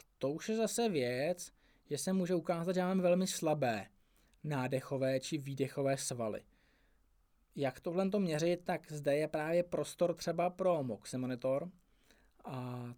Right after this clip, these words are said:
tady je krásně vidět to, že ty moderní metody nám nedávají, jak už jsem říkal v tom minulém podcastovém dílu,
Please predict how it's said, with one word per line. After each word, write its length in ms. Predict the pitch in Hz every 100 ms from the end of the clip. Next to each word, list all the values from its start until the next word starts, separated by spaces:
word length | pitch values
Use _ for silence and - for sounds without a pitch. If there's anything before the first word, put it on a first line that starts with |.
| _
tady 240 | 143 143
je 100 | 165
krásně 460 | 170 147 143 - 190
vidět 300 | 170 180 180
to, 280 | - 143 147
že 380 | 156 156 156 160 151 _ _ _ _ _
ty 280 | - 151 143
moderní 520 | 139 135 156 175 208
metody 480 | 202 156 139 123 123 135 - _ _ _ _ _ _ _ _ 160
nám 420 | 147 147 147 135 - _ _ -
nedávají, 840 | 143 139 170 196 190 170 151 143
jak 200 | 143 135
už 100 | 165
jsem 460 | 180 160 139 135 143
říkal 340 | 143 - 156
v 60 | -
tom 360 | 165 151 135
minulém 600 | 123 143 170 160 135 131 -
podcastovém 580 | - - 151 - 170 156
dílu, 380 | 135 147 160